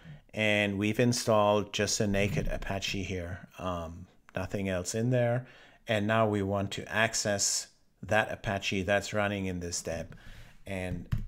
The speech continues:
that's as easy as you can imagine. You just say deb dot ansel dot aster dot U S in your browser, and boom, <laughs> there is your Apache. I mean, could it be any easier?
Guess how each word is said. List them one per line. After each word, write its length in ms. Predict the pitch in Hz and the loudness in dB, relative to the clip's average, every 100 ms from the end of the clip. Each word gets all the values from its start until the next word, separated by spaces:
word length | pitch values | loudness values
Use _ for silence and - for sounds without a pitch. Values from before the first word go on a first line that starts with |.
| - - | -10 -4
that's 540 | - 117 120 - - - - | 2 4 4 -2 -8 -8 -6
as 300 | 107 104 - | -4 -4 -6
easy 580 | - 131 127 127 117 113 | -4 -2 0 -2 -4 -4
as 360 | 104 113 107 101 | -4 -2 -2 -4
you 120 | 98 | -10
can 240 | 98 107 87 | -8 -8 -6
imagine. 720 | 85 98 120 - 85 - - - | -6 -4 -4 -4 -6 -6 -4 -2
You 180 | 110 113 | -2 -2
just 300 | 113 101 - | -4 -4 0
say 300 | 101 98 95 | 0 0 -4
deb 400 | 98 101 104 - | -2 -4 -4 -12
dot 240 | - 90 90 | -8 -6 -8
ansel 480 | - 95 - 101 92 | -8 -8 -8 -8 -10
dot 260 | - 82 - | -8 -10 -8
aster 340 | - - - | -10 -10 -12
dot 220 | 80 - - | -10 -12 -12
U 180 | - 85 | -10 -8
S 320 | 87 - - - - - - - - - - | -8 -8 -2 -2 -2 -12 -10 -8 -8 -12 -12
in 120 | 92 | -8
your 140 | 90 | -8
browser, 560 | 80 95 98 - - 131 _ _ _ _ - - | -6 -4 -4 -6 -10 -12 _ _ _ _ -14 -10
and 200 | 90 - | -10 -6
boom, 320 | 120 120 107 | -4 -2 -4
<laughs> 40 | 95 | 2
there 220 | 98 - | 12 12
is 160 | - | 12
your 140 | - 82 | 6 -2
Apache. 580 | - - - - - - - - - - - | 0 0 0 -6 -8 -18 -20 -20 -20 -20 -2
I 120 | 110 | 0
mean, 360 | 113 104 98 - - | 2 0 -4 -10 -2
could 180 | 113 | 0
it 140 | 107 95 | 0 -2
be 180 | 104 101 | -2 0
any 220 | 98 98 | -2 -2
easier? 540 | 98 98 98 95 101 | -4 -4 -4 -6 -8